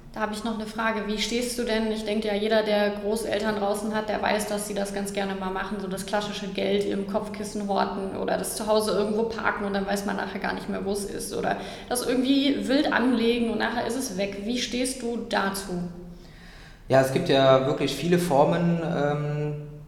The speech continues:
Speaker 2: was man halt eben machen kann, um zu sparen und, ähm, genau aus dem Grund sollte man sich halt immer einen Spezialisten hinzuziehen, der dementsprechend, ähm, eine kompetente Beratung abgeben kann,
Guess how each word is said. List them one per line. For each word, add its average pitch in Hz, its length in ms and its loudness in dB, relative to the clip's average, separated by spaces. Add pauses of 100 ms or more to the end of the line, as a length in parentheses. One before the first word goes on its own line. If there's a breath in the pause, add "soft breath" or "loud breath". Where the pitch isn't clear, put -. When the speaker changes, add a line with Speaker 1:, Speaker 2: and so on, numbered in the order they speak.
(260)
Speaker 2:
was 135 180 2
man 131 140 0
halt 127 180 2
eben 127 160 0
machen 117 260 0
kann, 139 300 0
um 135 160 -6
zu 135 140 -6
sparen 151 640 -4
und, 123 440 -2
ähm, 120 580 -4 (880 loud breath)
genau 123 160 4
aus 135 160 0
dem 135 180 4
Grund 135 240 2
sollte 127 220 0
man 127 120 0
sich - 140 -4
halt - 160 -4
immer 139 140 -2
einen 143 100 -2
Spezialisten 147 720 -4
hinzuziehen, 135 800 -4
der 117 400 -2
dementsprechend, 117 880 -4
ähm, 110 400 -2 (380)
eine 110 100 -6
kompetente 120 480 -2
Beratung 117 400 -4
abgeben 156 400 -8
kann, 165 300 -4